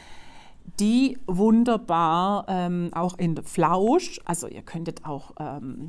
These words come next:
ja, also da wird's, also da würde es ganz tolle Effekte geben, wenn man zum Beispiel jetzt den gelben Zitronenfalter Flausch, sei es jetzt ein Kit Mohair, da habe ich aber kein, äh, nicht auf Wool and Forest Kit Mohair gefärbt, sondern ich habe,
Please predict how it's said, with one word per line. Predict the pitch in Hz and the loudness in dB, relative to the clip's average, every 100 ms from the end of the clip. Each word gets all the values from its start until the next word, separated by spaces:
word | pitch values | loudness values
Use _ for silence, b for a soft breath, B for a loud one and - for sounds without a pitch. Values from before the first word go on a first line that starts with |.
| - | -10
ja, | 151 185 262 - - | -6 -4 -4 -8 -8
also | 165 175 - - - - - - - | -4 -4 -4 -8 -20 -20 -20 -12 -10
da | - 180 | -2 2
wird's, | 220 220 - - - | 2 2 -8 -8 -4
also | 175 185 | -2 -2
da | 180 208 | -2 -2
würde | 220 | 0
es | 208 214 | -2 -4
ganz | 196 240 | -2 -2
tolle | - 226 233 | -2 0 0
Effekte | 196 - 202 - 226 | -2 -4 -8 -6 -8
geben, | - 208 202 190 185 B B - | -2 0 0 -2 -6 B B -4
wenn | 190 | -2
man | 196 | -2
zum | 196 185 | -4 -4
Beispiel | 185 - 202 | -4 -2 -2
jetzt | 190 | -2
den | 190 175 | -4 -4
gelben | 175 185 214 | -2 -2 -2
Zitronenfalter | 196 - 180 - 190 214 226 226 202 185 185 | -4 -8 -10 -2 0 2 0 -4 -6 -4 -8
Flausch, | - 185 190 226 240 | -6 -4 0 -2 -2
sei | 214 190 | -4 -2
es | 196 | -4
jetzt | 190 | -6
ein | 180 | -6
Kit | - 185 | -6 -8
Mohair, | 170 170 196 262 | -4 -2 0 0
da | 262 208 | 0 -2
habe | 190 | -4
ich | - | -6
aber | 170 156 | -8 -10
kein, | - 180 196 226 - | -10 -6 -4 -4 -8
äh, | - 175 | -12 -6
nicht | 180 214 | -6 -6
auf | 160 - | -10 -4
Wool | 170 147 | -4 -4
and | 151 | -8
Forest | 147 180 240 - | -10 -8 -8 -8
Kit | 240 - | -10 -4
Mohair | 170 160 | -4 -4
gefärbt, | 127 131 127 165 - B B B B B | -6 -8 -2 -2 -2 B B B B B
sondern | - 214 247 277 302 | 4 6 6 4 2
ich | - - | -2 -4
habe, | 220 208 208 | -2 -2 -4